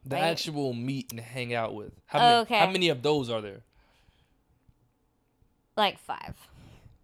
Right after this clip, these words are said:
Speaker 1: Okay, five is solid.
Speaker 2: Five solid.
Speaker 1: Five
Speaker 2: Yeah.
Speaker 1: is solid. Five is solid. So who's in the lead right now? Well, first, first name them off.
Speaker 2: By their nicknames?
Speaker 1: Nicknames, of course.
Speaker 2: Maverick.
Speaker 1: Maverick. I, oh, I, I haven't heard of Maverick yet.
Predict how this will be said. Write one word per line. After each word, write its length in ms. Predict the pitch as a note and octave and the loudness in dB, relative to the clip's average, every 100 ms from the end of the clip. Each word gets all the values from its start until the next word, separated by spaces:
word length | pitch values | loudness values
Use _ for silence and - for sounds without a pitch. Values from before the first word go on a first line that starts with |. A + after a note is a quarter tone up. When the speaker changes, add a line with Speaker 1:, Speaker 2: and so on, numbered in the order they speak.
| _ _ _ - | _ _ _ -12
Speaker 1:
Okay, 280 | C4 - F3+ | -10 -10 -12
five 260 | - D4+ A#3+ | -10 -8 -8
is 80 | - | -8
solid. 340 | C3+ C3+ F3+ _ - | -8 -8 -12 _ -4
Speaker 2:
Five 260 | A#3 C#4 C#4+ | 0 0 0
solid. 480 | D#4 C4+ C#4+ D#4+ - - | -2 0 0 -4 -8 -6
Speaker 1:
Five 120 | C4 | 0
Speaker 2:
Yeah. 60 | D#4 | 0
Speaker 1:
is 80 | C#4+ | 2
solid. 340 | C3 C3+ E3+ - | 0 0 -6 -10
Five 200 | F#3+ G3 | -8 -6
is 80 | D#3 | -8
solid. 280 | C3 C3+ - - _ | -10 -10 -14 -20 _
So 180 | - C3+ | -8 -2
who's 200 | F3 E3+ | 0 0
in 60 | D#3 | -2
the 60 | |
lead 220 | C3+ D3 A#2+ | -2 -2 -4
right 180 | G#2+ | -6
now? 180 | G#2+ A2+ - _ _ _ _ _ - | -10 -18 -20 _ _ _ _ _ 2
Well, 160 | E3 | 4
first, 380 | D#3+ A3+ A3 - - - | 4 4 2 0 -6 0
first 240 | G3+ D#3 | 2 2
name 220 | D3 D#3 | 2 2
them 140 | C#3+ C3+ | 2 0
off. 420 | A#2 - - - _ _ _ _ _ _ _ _ | -2 -4 -16 -20 _ _ _ _ _ _ _ _
Speaker 2:
By 220 | F#3+ G3+ | 0 0
their 100 | F#3+ F#3 | 0 -2
nicknames? 540 | F#3+ F#3+ G#3 A3 A#3 | -6 -6 -8 -8 -2
Speaker 1:
Nicknames, 440 | D#3+ D3+ C#3 C3 | 0 0 -2 -4
of 100 | A#2 | -6
course. 480 | - A2+ B2+ - - _ _ _ - | -6 -6 -8 -14 -20 _ _ _ -8
Speaker 2:
Maverick. 760 | A#3+ A3 G3+ G#3+ C#4 E4 F4 - - - - | 2 6 6 6 4 4 0 -10 -18 -16 -6
Speaker 1:
Maverick. 500 | B2 C3+ A#2 G#2 - | 0 0 -2 -10 -2
I, 200 | C3+ D3+ | 2 2
oh, 180 | A#2 A#2 | 2 -2
I, 220 | D3+ C#3+ | -2 -4
I 100 | F3 | -4
haven't 140 | G#3+ D#3+ | -4 -2
heard 140 | A3 | -4
of 60 | C#3 | -4
Maverick 340 | G#3+ D3 B2+ | -8 -10 -12
yet. 160 | B2+ | -12